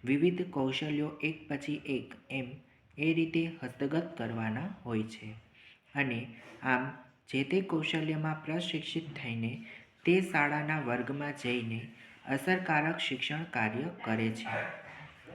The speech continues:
વિવિધ કૌશલ્યોના અસરકારક વિનિયોગથી તે વર્ગખંડમાં અધ્યાપન કરવામાં પ્રાવીણ્ય પ્રાપ્ત કરે છે અને પાંત્રીસ કે ચાલીસ મિનિટના તાસમાં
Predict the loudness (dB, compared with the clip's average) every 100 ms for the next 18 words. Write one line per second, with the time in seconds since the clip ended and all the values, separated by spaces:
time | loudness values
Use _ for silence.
0 | 2 6 8 8 6 2 4 4 4 4
1 | 4 2 0 0 0 2 2 4 4 4
2 | 2 0 4 4 4 2 -4 -8 -8 -14
3 | -16 -16 4 6 8 6 6 4 4 4
4 | 4 2 2 4 4 4 2 0 2 0
5 | 2 0 0 -2 4 6 6 2 -2 -4
6 | 2 2 2 -4 -2 0 0 -2 -6 -10
7 | -12 -14 -18 -18 -20 0 2 2 4 4
8 | 4 4 2 4 0 2 2 2 2 0
9 | -2 -2 -4 -2 -4 -2 -2 -2 -4 -6